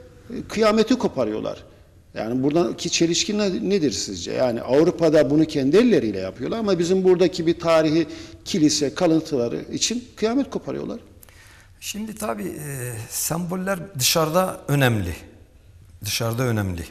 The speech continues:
Speaker 2: Yani bilhassa mesela ben siz bunu söyleyince Halim Bey aklıma bir şey geldi. Bin dokuz yüz seksen dört yılında Avusturya'da Hristiyanlar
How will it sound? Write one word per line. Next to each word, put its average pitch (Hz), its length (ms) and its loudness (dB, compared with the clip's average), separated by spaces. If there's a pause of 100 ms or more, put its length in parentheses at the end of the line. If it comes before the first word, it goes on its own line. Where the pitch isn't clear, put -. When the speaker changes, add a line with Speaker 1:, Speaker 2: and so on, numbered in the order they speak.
(320)
Speaker 2:
Yani 85 180 -10 (440)
bilhassa 104 500 -4 (120)
mesela 120 440 -4
ben 135 120 -4 (160)
siz 117 360 -10
bunu 120 160 -8
söyleyince 127 520 -8 (180)
Halim 110 260 -10
Bey 127 120 -10
aklıma 123 360 -10
bir 104 60 -10
şey 156 180 -6
geldi. 101 300 -8
Bin 151 160 -6
dokuz 139 300 -8
yüz 151 240 -8 (480)
seksen 139 580 -2
dört 160 300 0
yılında 98 520 -6 (600)
Avusturya'da 120 720 -2 (1160)
Hristiyanlar 131 1300 -4